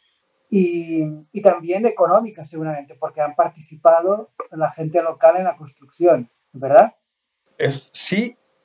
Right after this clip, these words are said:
Speaker 2: eh, pero te lo, pero, pero me, me, hay que matizarlo. Es decir, es, es ahí donde yo digo que me da miedo cuando se habla de la participación en mis proyectos, o en nuestros proyectos, perdón. Evidentemente que hay una participación de la comunidad, que tampoco creo que sea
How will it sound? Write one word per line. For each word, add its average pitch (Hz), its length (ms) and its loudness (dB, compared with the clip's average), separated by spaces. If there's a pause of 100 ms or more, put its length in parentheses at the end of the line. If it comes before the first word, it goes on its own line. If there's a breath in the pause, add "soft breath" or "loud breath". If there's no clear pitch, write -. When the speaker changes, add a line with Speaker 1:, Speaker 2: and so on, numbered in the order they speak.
Speaker 2:
eh, 110 220 -2
pero 107 160 2
te - 80 2
lo, 104 160 0
pero, 104 540 0
pero 104 160 -2
me, 107 200 -4
me, 123 160 -6
hay 120 100 -2
que 139 100 -4
matizarlo. 104 580 -4 (260)
Es 110 140 -8
decir, 123 460 -6 (260)
es, 127 240 -6
es 131 140 -4
ahí 147 120 2
donde 135 220 -4
yo 120 120 0
digo 117 200 -4
que 104 120 -6
me 107 80 -4
da 117 120 -2
miedo 123 460 -2
cuando 110 220 -4
se 101 120 -8
habla 101 320 -4
de 104 60 -8
la 95 140 -6
participación - 720 -10
en 107 160 -6
mis 98 200 -12
proyectos, 87 720 -12
o 101 60 -10
en 98 100 -8
nuestros - 360 -12
proyectos, - 520 -14
perdón. - 400 -14
Evidentemente 127 640 -4
que 117 60 -2
hay 107 60 -2
una 101 140 -4
participación - 720 -10
de 101 100 -8
la 92 100 -8
comunidad, 95 720 -8 (400)
que 127 100 -4
tampoco 135 320 -4
creo 123 100 -6
que 117 100 -4
sea 104 420 -4